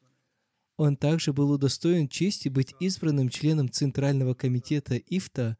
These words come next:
а также членом и председателем комитета Каза.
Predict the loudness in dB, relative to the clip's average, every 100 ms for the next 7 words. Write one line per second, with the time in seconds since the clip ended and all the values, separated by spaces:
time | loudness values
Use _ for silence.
0 | _ _ _ -6 -2 0 0 -2 -2 0
1 | 0 0 -2 -2 -2 0 -2 0 -2 0
2 | 0 0 -2 -2 -4 -2 -2 0 0 -2